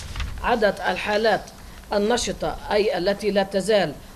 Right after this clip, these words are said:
مصابة بفيروس الكورونا، أي م-، مريضة بكوفيد تسعتاش، يبلغ تلتمية وأربعة وتمانين حالة. عدد حالات الإصابة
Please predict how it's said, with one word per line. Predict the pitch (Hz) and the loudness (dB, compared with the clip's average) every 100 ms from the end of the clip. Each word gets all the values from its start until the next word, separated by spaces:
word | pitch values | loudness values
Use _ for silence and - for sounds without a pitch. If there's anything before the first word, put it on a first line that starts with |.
| - | -8
مصابة | 170 185 220 214 202 214 277 - - - | -6 0 2 2 2 0 -2 -10 -12 -4
بفيروس | 175 185 185 208 180 - | 2 4 6 2 -2 -4
الكورونا، | - 165 156 - - - 196 202 190 160 143 - - | -2 -2 -2 -8 -18 -4 2 4 4 2 -4 -8 -2
أي | 190 170 | 0 0
م-، | 190 - | -4 -4
مريضة | 180 208 196 175 | -2 -2 0 0
بكوفيد | 160 - 185 196 196 | 0 -4 -4 -4 -6
تسعتاش، | - 190 170 220 233 254 - - - - | -6 -6 -2 0 0 -2 -8 -16 -10 2
يبلغ | 202 196 214 220 226 - - | 2 4 4 2 0 -8 0
تلتمية | 190 190 190 214 220 214 | 2 2 -2 0 2 2
وأربعة | 202 - 208 185 175 | 0 0 0 0 0
وتمانين | 170 190 196 202 202 202 - - - | -2 -2 0 0 -2 -4 -12 -20 -10
حالة. | - 196 170 135 - - - - - - - - | 2 4 4 0 -6 -16 -16 -16 -16 -16 -18 -2
عدد | 196 233 202 | 2 6 6
حالات | - 214 233 233 | 4 2 2 2
الإصابة | 220 226 240 214 175 | -2 0 2 2 0